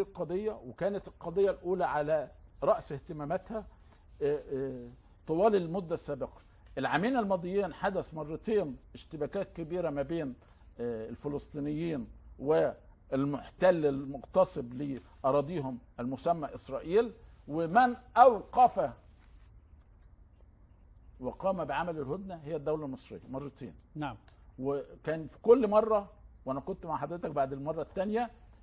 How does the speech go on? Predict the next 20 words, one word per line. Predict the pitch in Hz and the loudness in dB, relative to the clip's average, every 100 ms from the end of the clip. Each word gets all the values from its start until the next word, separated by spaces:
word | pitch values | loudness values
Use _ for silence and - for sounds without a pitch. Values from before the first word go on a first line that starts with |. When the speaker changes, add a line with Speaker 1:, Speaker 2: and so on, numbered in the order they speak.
| - | -8
Speaker 1:
وقلنا | 170 175 - 170 180 175 147 | -6 -6 -6 -6 -4 -6 -6
إن، | 143 139 | -8 -6
آه، | 139 135 120 117 117 117 | -8 -10 -12 -12 -10 -12
الرئيس | 117 135 170 160 | -10 -10 -10 -12
الأمريكي | 135 120 143 - | -12 -10 -10 -8
بايدن | 147 156 156 151 - - | -4 -4 -4 -10 -12 -4
بعت | - 151 156 | 2 4 2
شكر | - 214 214 143 | 6 6 6 -2
كبير | 139 127 147 214 214 190 139 - - - | -6 -6 0 6 8 8 4 -12 -20 -12
للرئيس | 127 143 165 180 180 | -2 -2 -2 -4 -6
عبد | 143 | -6
الفتاح | 156 165 | -6 -8
السيسي | 147 - 185 165 | -12 -10 -10 -6
والدولة | 147 156 180 | -4 -2 0
Speaker 2:
صحيح. | 147 | -2
Speaker 1:
المصرية | 131 - 196 196 | -4 -4 -2 0
لجهودها | 165 156 170 233 240 202 277 | -2 2 6 6 8 8 6
Speaker 2:
صحيح. | 208 - - | 2 -14 -18
صحيح. | - 113 | -10 -4
Speaker 1:
في | 175 240 208 | -2 0 -2